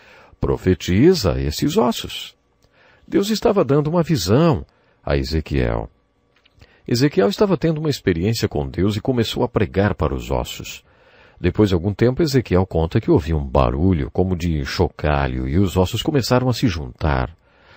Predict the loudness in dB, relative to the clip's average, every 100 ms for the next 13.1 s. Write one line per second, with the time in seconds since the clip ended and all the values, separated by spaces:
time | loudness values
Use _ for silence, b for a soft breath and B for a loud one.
0 | b 0 2 2 0 -2 0 0 0 0
1 | 0 0 2 2 2 0 -2 2 4 4
2 | 2 0 -10 -12 b b b b b -2
3 | 2 2 2 2 2 2 0 0 -2 0
4 | 0 0 0 2 2 0 0 0 0 0
5 | 2 2 2 0 2 4 4 2 4 4
6 | 4 0 -10 -14 _ -4 -2 2 0 2
7 | 2 2 2 0 0 0 2 2 -2 -6
8 | b b b b -6 -4 0 0 2 2
9 | 2 2 2 2 4 2 2 0 0 2
10 | 2 2 0 b b b b b 0 2
11 | 4 2 2 2 2 2 2 0 0 2
12 | 2 4 2 2 2 2 -2 0 -2 -2
13 | -6